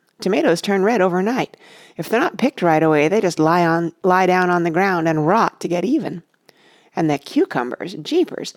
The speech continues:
One minute they're the size of my little finger, and the next they're junior-sized blimps. What are we going to do?"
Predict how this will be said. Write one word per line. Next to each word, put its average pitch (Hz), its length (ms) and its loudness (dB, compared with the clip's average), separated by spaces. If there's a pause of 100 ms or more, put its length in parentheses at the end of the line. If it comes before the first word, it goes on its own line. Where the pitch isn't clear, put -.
(300)
One 294 240 -2
minute 208 240 2
they're 196 100 2
the 185 80 2
size 208 300 -2
of 190 80 -8
my 190 160 -2
little 185 220 -4
finger, 196 400 -4 (280)
and 180 120 -2
the 190 80 0
next 240 420 -4
they're 196 160 0
junior-sized 214 680 0
blimps. 240 460 -6 (440)
What 254 120 -4
are 262 40 0
we 277 60 -2
going 277 180 -2
to 294 60 -6
do?" 247 440 -6